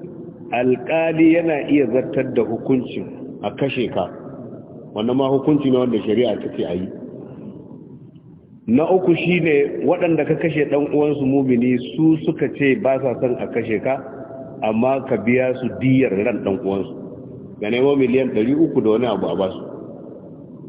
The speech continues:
Gama wannan zai ɗauke maka hukuncin wajen Allah, shi ne saɓanin da malamai suke.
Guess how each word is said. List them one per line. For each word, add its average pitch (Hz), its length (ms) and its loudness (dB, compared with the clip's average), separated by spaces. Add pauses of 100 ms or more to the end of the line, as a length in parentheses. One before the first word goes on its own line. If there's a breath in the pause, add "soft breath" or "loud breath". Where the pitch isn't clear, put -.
(3750)
Gama 131 280 0
wannan 170 420 2
zai 165 120 4
ɗauke 147 320 0
maka 139 220 2
hukuncin 135 480 0
wajen 120 260 2
Allah, 147 280 0 (680)
shi 135 160 -8
ne 139 160 4
saɓanin 117 460 0
da 98 80 -2
malamai 98 460 0
suke. 85 260 -8